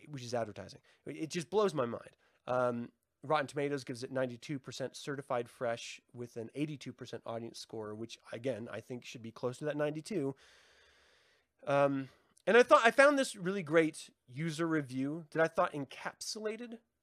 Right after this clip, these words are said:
what this documentary truly delivered better than I could deliver it, uh, so I wanted to read it. So the, the headline of this review is, "Excellent, informative, eye-opening, revealing,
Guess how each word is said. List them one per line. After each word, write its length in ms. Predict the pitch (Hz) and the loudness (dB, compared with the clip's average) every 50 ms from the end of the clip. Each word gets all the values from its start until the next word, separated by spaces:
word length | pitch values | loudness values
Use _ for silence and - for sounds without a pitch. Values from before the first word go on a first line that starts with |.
| _ _ _ | _ _ _
what 280 | 139 139 151 165 - - 143 | -6 0 0 0 0 -2 -6
this 280 | 139 151 151 147 - - | -4 -4 -4 -4 -4 -8
documentary 720 | 143 143 143 143 - - 151 143 139 139 143 139 135 127 127 | -4 -4 -4 -4 -4 -6 -4 -4 -4 -2 -2 -2 -4 -4 -8
truly 400 | - - - 156 143 135 135 127 | -12 -14 -10 -8 -6 -6 -6 -6
delivered 520 | 117 127 123 123 123 117 127 127 120 123 - _ _ _ _ _ _ _ 127 113 | -6 -4 -4 -2 -2 -2 -2 -4 -4 -6 -12 _ _ _ _ _ _ _ -12 0
better 200 | - 170 175 175 | 2 4 4 4
than 140 | 156 147 135 - - | 2 -2 -4 -4 -6
I 160 | 117 135 156 | -6 -6 -6
could 240 | 156 - 202 160 143 | -4 -4 -6 -4 -2
deliver 400 | 170 175 175 190 185 185 190 190 | -2 0 0 0 0 0 0 0
it, 140 | 190 - _ _ _ _ _ _ | 0 -2 _ _ _ _ _ _
uh, 280 | - 131 127 123 123 123 | -6 -4 -2 -2 -2 -4
so 340 | - - - - 151 135 | -4 -8 -6 -4 0 2
I 80 | 131 135 | 2 2
wanted 340 | 135 139 139 135 135 127 117 | 2 2 2 2 2 2 0
to 80 | - 107 | -6 -12
read 180 | - - - | -14 -14 -16
it. 100 | - - _ _ _ _ _ _ _ _ _ _ _ _ _ _ _ _ _ _ _ _ _ _ _ _ _ _ _ _ _ _ _ _ _ _ _ _ | -18 -20 _ _ _ _ _ _ _ _ _ _ _ _ _ _ _ _ _ _ _ _ _ _ _ _ _ _ _ _ _ _ _ _ _ _ _ _
So 200 | _ - - 151 | _ -6 -4 -2
the, 260 | 131 127 127 123 123 - - - - 120 | 2 4 4 4 4 2 -4 -14 -18 -10
the 140 | 110 117 120 | -8 -8 -6
headline 420 | 113 160 156 139 135 127 117 113 113 | 0 0 0 0 2 0 0 0 -2
of 120 | 110 101 | -4 -4
this 200 | 110 107 - - | -8 -8 -8 -8
review 380 | 113 110 98 107 110 110 104 101 | -8 -10 -8 -8 -8 -6 -6 -6
is, 200 | 98 98 92 - - | -6 -8 -8 -4 -2
"Excellent, 540 | 156 170 - - - 190 185 190 185 - - _ _ _ _ _ | -2 -2 -2 -2 -2 -2 -2 -2 -4 -10 -18 _ _ _ _ _
informative, 800 | 165 180 185 - - 226 220 196 147 123 113 110 113 107 - _ _ _ _ _ _ | -2 -2 -2 0 4 4 4 4 4 2 2 0 -2 -4 -8 _ _ _ _ _ _
eye-opening, 720 | 165 233 302 311 220 139 117 - - 117 110 110 110 - - _ _ - | 2 2 4 6 6 4 4 2 -2 -6 -6 -6 -8 -10 -14 _ _ -10
revealing, 640 | 117 120 120 147 233 151 151 226 226 226 226 220 | -8 -8 -4 -2 0 2 4 4 4 4 4 2